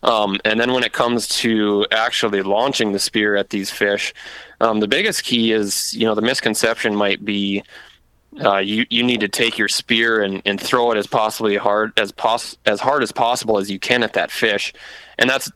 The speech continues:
that's generally not the case. Um, if you th-, what I try to explain to people is you think about, uh, throwing a dinner plate in the water,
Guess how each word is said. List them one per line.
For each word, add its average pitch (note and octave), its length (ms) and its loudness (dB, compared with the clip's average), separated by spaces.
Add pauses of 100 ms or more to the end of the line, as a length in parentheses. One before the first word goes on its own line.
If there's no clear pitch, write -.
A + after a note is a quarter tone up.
that's C3+ 200 0
generally C#3+ 400 2
not G#2+ 220 0
the G2+ 60 -6
case. - 580 -2
Um, G2+ 440 0 (300)
if A2 100 -2
you G#2+ 120 0
th-, - 340 -10
what A2 160 2
I A2+ 80 0
try B2 160 0
to A2+ 80 2
explain G#2 300 -2
to G2+ 60 -2
people G#2+ 260 -2
is G2+ 80 -2
you G2 80 -2
think A2 240 0
about, G2+ 340 0 (760)
uh, F#2+ 360 2 (340)
throwing B2+ 420 2
a G#2 140 0
dinner A#2+ 380 0
plate G2 420 -2
in A2+ 160 0
the G#2 80 2
water, G2 440 0